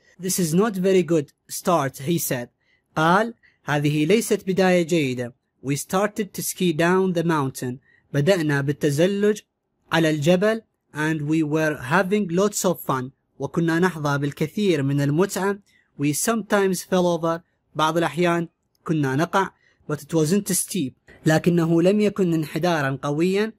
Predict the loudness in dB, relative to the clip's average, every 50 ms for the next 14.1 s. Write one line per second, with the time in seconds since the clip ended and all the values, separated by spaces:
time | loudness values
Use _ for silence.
0 | _ _ _ _ _ _ _ -4 -2 -2 0 0 0 2 2 2 2 2 2 0
1 | 0 -2 -2 0 0 2 2 0 0 -4 -8 -10 -10 -10 -8 -4 -2 -2 -2 -2
2 | -2 -2 -2 -2 -2 -4 -6 -12 -20 _ _ -2 0 2 2 4 2 2 0 0
3 | -2 -2 -2 0 0 0 0 0 -2 -2 -4 -6 _ -20 _ _ _ -10 -6 -4
4 | 0 2 2 2 2 0 -2 0 0 0 0 0 0 -2 -2 -4 -4 -4 -4 -6
5 | -6 -6 -10 _ _ _ _ _ _ -4 0 2 2 2 2 0 -2 0 0 2
6 | 2 0 0 -4 -8 -12 _ -8 -4 -2 -2 -2 -2 -4 -4 -2 0 2 2 0
7 | 0 -2 -2 -2 -2 -2 -4 -6 -8 -10 -12 _ _ _ _ _ -2 0 2 2
8 | 2 2 2 2 2 2 2 2 0 -4 _ _ _ _ 0 0 2 2 0 -4
9 | -4 -4 -6 -8 -8 -12 _ _ _ -6 -4 -2 -2 0 2 2 2 2 2 2
10 | 2 2 2 0 0 -2 -2 -2 -2 -2 -2 -4 -6 -10 -12 _ _ _ _ _
11 | _ _ -6 -4 -2 -2 -2 -4 -2 -2 0 0 -2 -4 -6 -6 -4 -4 -2 -2
12 | -2 -6 -8 _ _ -2 0 0 0 0 -4 -6 -8 -8 -6 -6 -8 -10 _ _
13 | _ _ _ _ -6 -6 -2 0 0 2 4 4 4 4 4 2 0 2 2 2
14 | 0 0